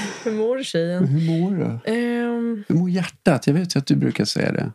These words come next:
Speaker 1: Ja. Jag har inte riktigt känt efter så himla mycket,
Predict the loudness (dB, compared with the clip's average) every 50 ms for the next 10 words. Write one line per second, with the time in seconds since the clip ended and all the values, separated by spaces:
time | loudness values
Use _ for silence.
0 | _ -10 -8 -6 -6 -4 -6 -6 -8 -10 -12 _ _ _ _ _ _ _ _ _
1 | _ _ -20 -20 -20 -20 _ _ _ _ _ _ _ _ _ _ _ _ _ _
2 | _ _ _ _ _ _ _ _ _ -2 0 0 0 0 -4 -2 -2 -2 -2 -2
3 | -4 -8 -12 -12 -6 -4 -4 -4 -2 -4 -8 -8 -8 -10 -6 -6 -6 -4 -2 -4
4 | -4 -2 -2 -2 -4 -4 -6 _ _ -6 -4 -4 -4 -6